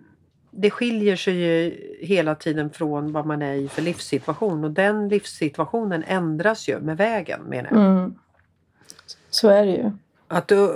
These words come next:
Speaker 1: under de här åren när de barnen är jätte-, jättesmå, då är det superviktigt, tycker jag, att vara hemma och närvarande. Och då gör man det valet.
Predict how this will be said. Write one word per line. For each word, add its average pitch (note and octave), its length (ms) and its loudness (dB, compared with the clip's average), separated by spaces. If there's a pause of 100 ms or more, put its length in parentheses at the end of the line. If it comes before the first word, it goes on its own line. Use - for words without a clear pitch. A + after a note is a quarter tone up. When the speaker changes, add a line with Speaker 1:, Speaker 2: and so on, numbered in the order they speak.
Speaker 1:
under G#3 380 6
de G3 140 4
här A3 300 4
åren C#3+ 600 0
när D#3 140 0
de D3 380 0
barnen C#3 440 0
är C#3 40 -4
jätte-, D3+ 440 -2
jättesmå, D3+ 520 0
då F3 160 -2
är E3+ 80 2
det E3 100 -2
superviktigt, G3+ 840 0
tycker C#3+ 220 -4
jag, E3 380 2
att C#3+ 200 -6
vara C3+ 380 2
hemma C3+ 420 -4
och D#3+ 100 -6
närvarande. D#3 600 -6
Och F#3 120 -12
då C4 180 -6
gör A3+ 180 -2
man A3 180 -4
det E3+ 160 0
valet. - 420 -8